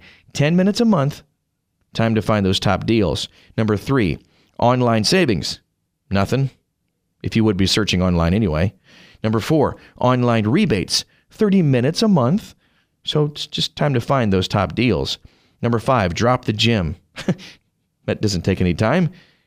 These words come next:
You would work out anyway. Number six, organization, one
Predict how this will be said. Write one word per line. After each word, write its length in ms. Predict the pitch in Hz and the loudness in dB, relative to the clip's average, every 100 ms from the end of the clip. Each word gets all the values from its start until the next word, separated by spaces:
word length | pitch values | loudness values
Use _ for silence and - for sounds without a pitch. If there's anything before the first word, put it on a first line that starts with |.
| _ | _
You 140 | - 151 | 0 2
would 100 | 160 | 2
work 240 | 170 175 | 2 2
out 160 | 175 180 | 2 2
anyway. 460 | 185 156 117 92 - - - - - | 2 2 2 0 -6 -20 -20 -20 -6
Number 200 | 160 160 | -2 0
six, 500 | 156 - 190 - - - _ | 0 2 0 0 -6 -8 _
organization, 880 | 156 175 180 170 175 175 135 101 - _ _ | 0 2 2 2 2 2 2 0 -4 _ _
one 360 | 104 139 170 | 0 0 0